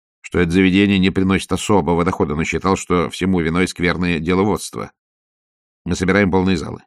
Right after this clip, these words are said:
и билеты стоят уйму денег. А теперь мне сообщают, что всем заправляет какой-то призрак, убивающий людей, и мы даже не зарабатываем.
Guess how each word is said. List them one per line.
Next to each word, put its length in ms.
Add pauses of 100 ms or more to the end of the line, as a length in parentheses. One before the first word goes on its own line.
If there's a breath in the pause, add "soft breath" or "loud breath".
(120)
и 80
билеты 380
стоят 300
уйму 240
денег. 440 (400)
А 100
теперь 260
мне 140
сообщают, 480
что 160
всем 240
заправляет 480
какой-то 340
призрак, 440
убивающий 580
людей, 300
и 140
мы 120
даже 320
не 200
зарабатываем. 880